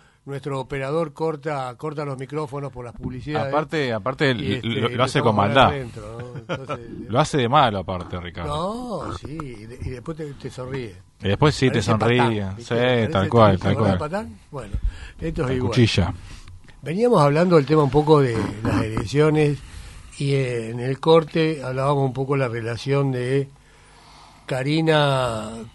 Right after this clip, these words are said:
Speaker 1: con, con el presidente y ciertos dichos que están dando vuelta por las redes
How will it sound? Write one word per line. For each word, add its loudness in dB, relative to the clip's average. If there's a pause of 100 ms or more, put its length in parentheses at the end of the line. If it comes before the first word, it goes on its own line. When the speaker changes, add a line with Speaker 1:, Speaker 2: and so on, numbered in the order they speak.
Speaker 1:
con, -4
con -4
el -2
presidente 2
y 0
ciertos 2
dichos 4
que -4
están 0
dando 0
vuelta 0
por -4
las -6
redes 2